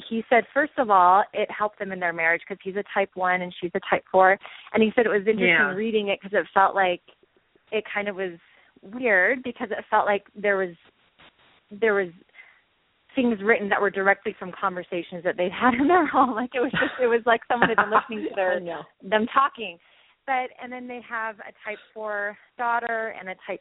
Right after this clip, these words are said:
Speaker 1: three daughter, and he just said it's totally changed how they look at people in general, look at their children. And this brother is very passionate about parenting and fathering, and has just written a book even about being,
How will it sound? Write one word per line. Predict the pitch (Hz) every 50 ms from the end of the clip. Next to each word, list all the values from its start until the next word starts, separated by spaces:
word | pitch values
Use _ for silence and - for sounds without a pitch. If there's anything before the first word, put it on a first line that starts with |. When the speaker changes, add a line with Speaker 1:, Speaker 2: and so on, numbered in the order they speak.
| _ _
Speaker 1:
three | - 254 262
daughter, | 240 226 208 208 208 202 202
and | - 208 185 -
he | 233 233
just | 233 262 247 -
said | - 220 190
it's | 185 - _ _ - -
totally | 262 262 269 269 262 240 - -
changed | 226 208 202 196 190 190 190 196 - -
how | - - 202
they | 185 196 190
look | 185 196 -
at | - - - -
people | - 202 - 190 170 170
in | 170 175 170
general, | 220 214 220 233 233 226 220 220 220 202
look | 170 175 185 180 -
at | 170 -
their | - 180 170 - - -
children. | 226 214 208 208 202 196 190 196 202 - - - - - - - _ -
And | 202 202 208
this | 220 208 - _
brother | 240 226 220 214 220 214 208 208 202 202 - -
is | 196 190 170 175 175
very | 196 190 190 190 190 190 185 185 190 190 - -
passionate | - 170 175 - - 208 185 175
about | 170 175 165 156 156 156 - - _ - -
parenting | 196 185 190 202 - - 208 196 180 170
and | 160 165 -
fathering, | - 175 175 175 180 180 180 175
and | 165
has | 160 - -
just | - 180 - _
written | - 160 - -
a | 160
book | - 165 - -
even | 170 165 180 170
about | 160 151 160 160 160 156 - _ _ _ _ _ _ _ _ _
being, | - 202 196 196 196 190 190 185 180